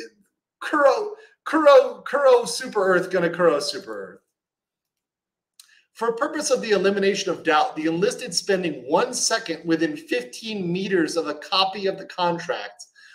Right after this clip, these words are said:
will, shall be interpreted as the contract being read.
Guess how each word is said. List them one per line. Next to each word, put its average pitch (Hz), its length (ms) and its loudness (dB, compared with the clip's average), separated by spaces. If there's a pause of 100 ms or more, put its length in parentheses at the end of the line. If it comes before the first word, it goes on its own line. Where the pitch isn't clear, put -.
(160)
will, 185 200 8
shall 240 580 6
be 254 140 -4
interpreted 208 640 -2
as 170 160 2
the 165 100 -4
contract 190 840 0
being 156 380 -4
read. 127 320 0